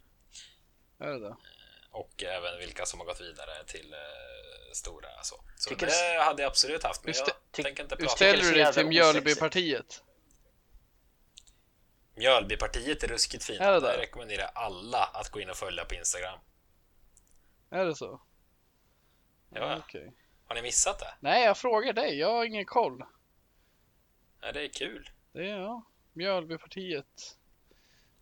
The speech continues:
Speaker 2: Det är min åsikt. Det är kul.
Speaker 1: Ja, ja.
Speaker 2: Det är varken mer eller mindre.
Speaker 1: Vet du vad det är, Mikael?
Speaker 2: Fan. Han har ingen aning.
Speaker 1: Nej.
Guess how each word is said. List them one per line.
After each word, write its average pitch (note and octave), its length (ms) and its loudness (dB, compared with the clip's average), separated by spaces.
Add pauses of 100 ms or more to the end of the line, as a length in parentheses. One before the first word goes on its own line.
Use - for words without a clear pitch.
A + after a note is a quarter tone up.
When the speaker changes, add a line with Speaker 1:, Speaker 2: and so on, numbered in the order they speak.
(120)
Speaker 2:
Det C#3 140 0
är F3+ 60 2
min E3 120 -2
åsikt. D3+ 440 -4
Det C#3 80 -4
är D3 40 -4
kul. D3+ 120 -2
Speaker 1:
Ja, A3 180 8
ja. E3 200 4 (100)
Speaker 2:
Det - 100 -16
är D#3 120 -8
varken D3 320 -2
mer C#3+ 160 -2
eller C#3 120 -4
mindre. F3 160 2
Speaker 1:
Vet - 80 -2
du G3 80 2
vad E3 100 8
det F3+ 40 10
är, F#3 100 8
Mikael? C3 400 -4
Speaker 2:
Fan. - 200 -2 (3500)
Han F2+ 120 -10
har E2 80 -16
ingen D#2+ 160 -18
aning. D#2+ 540 -18
Speaker 1:
Nej. - 160 -20